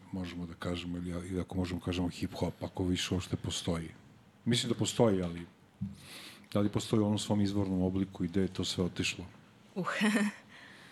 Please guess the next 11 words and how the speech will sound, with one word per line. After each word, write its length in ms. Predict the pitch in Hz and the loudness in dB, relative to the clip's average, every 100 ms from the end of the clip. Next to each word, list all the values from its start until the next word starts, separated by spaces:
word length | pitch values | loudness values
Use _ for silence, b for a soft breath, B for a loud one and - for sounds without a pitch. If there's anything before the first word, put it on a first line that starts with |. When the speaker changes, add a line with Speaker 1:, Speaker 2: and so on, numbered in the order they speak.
| B B B B - - - - - - - - | B B B B -20 -20 -20 -20 -20 -20 -16 0
Speaker 1:
Nisam 260 | 110 - 151 | 2 4 6
ja 60 | |
došla 300 | 143 139 - | 6 6 6
ovde 60 | 123 | 6
da 100 | 113 | 6
odgovaram 360 | 107 110 107 101 | 6 6 6 4
na 80 | |
ozbiljno 300 | 101 98 92 92 | 2 2 2 4
pitanje. 1000 | 233 240 262 247 254 196 - 170 226 143 | 6 6 6 6 8 8 8 6 2 -2
<laughs> 0 | B B B B B B B B B 208 - - - - | B B B B B B B B B -16 -16 -18 -20 -2
Speaker 2:
Pa, 440 | 196 185 175 170 | 2 4 4 2